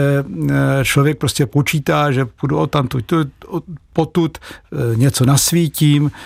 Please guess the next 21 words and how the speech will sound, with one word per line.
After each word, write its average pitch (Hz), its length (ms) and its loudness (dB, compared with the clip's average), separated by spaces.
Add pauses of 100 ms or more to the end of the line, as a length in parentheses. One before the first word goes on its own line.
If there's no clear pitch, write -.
(160)
něco, 123 1500 2
eh, 131 40 -8
zkrátka 113 460 0
v - 40 -2
té 135 140 2
instalaci, 123 720 2 (300)
eh, 110 880 2
díky 113 300 2
tomu 131 220 4
propojení 131 640 0
těch 120 240 -4
světelných 123 840 0 (140)
prvků, - 440 -4 (280)
eh, 135 180 0
vznikne 120 560 2 (400)
a - 60 -4
já 139 140 2
se 170 140 2
spletu, - 560 -2 (300)
jo? 180 320 -6
Nebo 139 260 -2